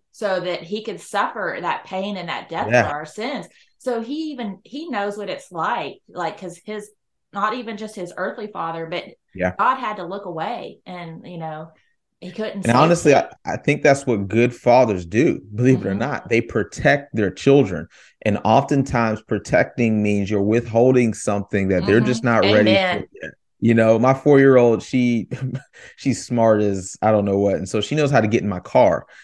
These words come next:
Speaker 2: So she'll go in the car and she'll just go in there just pressing buttons, like, in the garage. She knows how to go get the keys, unlock. Anyways, long story short, if my four-year-old got a license right now, <laughs> she'd be
Speaker 1: <laughs>
Speaker 2: dead and so would some other people, right?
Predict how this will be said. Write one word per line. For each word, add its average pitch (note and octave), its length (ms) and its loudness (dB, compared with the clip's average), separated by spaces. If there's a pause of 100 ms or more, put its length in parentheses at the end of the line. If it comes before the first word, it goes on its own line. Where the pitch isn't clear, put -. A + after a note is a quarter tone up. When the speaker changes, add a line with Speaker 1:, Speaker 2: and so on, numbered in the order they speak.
(120)
Speaker 2:
So - 180 -4
she'll G#2 320 2
go B2+ 240 8
in C#3+ 60 4
the C#3 80 4
car A#2 500 6
and G#2+ 180 -4
she'll C3 140 -4
just A2+ 140 -4
go A2+ 160 4
in G#2 40 0
there G#2 120 0
just G2+ 200 -4
pressing G2+ 400 0
buttons, F#2+ 380 2
like, F#2 220 0
in G#2+ 100 0
the G2+ 80 -2
garage. G2 360 2
She G#2+ 100 -8
knows G2+ 160 -2
how G2+ 100 0
to F#2+ 100 0
go G2 220 0
get G2+ 160 -2
the F#2+ 60 -8
keys, G#2 260 -2
unlock. G2 260 -4 (220)
Anyways, B2 340 6 (360)
long C3+ 180 6
story C3 180 4
short, A#2 380 2 (320)
if C3+ 160 2
my D#3 200 4
four-year-old F3 580 6
got C3 160 4
a A#2+ 40 2
license C#3 520 0
right D#3 220 2
now, E3+ 380 0
<laughs> - 680 -20
she'd - 1120 0
be A3+ 120 4
Speaker 1:
<laughs> F3+ 40 0
Speaker 2:
dead G3+ 220 6
and F3 140 2
so G3+ 200 6
would F#3 100 4
some F3+ 140 2
other D#3+ 200 4
people, A#2 320 0
right? C#3+ 300 4